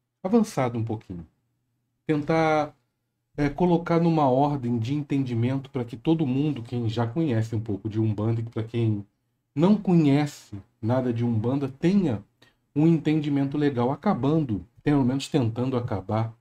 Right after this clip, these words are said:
com alguns certos achismos que nós vemos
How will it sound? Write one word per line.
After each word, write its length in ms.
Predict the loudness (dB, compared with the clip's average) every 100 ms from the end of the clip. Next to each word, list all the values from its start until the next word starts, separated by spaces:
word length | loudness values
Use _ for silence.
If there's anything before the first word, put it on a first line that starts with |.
| _ _ _ _ _ _
com 520 | 0 2 2 0 0
alguns 380 | 2 2 2 0
certos 380 | 2 0 0 -2
achismos 880 | -2 -2 -6 -4 -2 -4 -6 -12 -20 _ _ _ _ _ _ _ _
que 80 | -2
nós 260 | 0 0 -2
vemos 1040 | -2 0 2 0 0 0 -2 -4 -18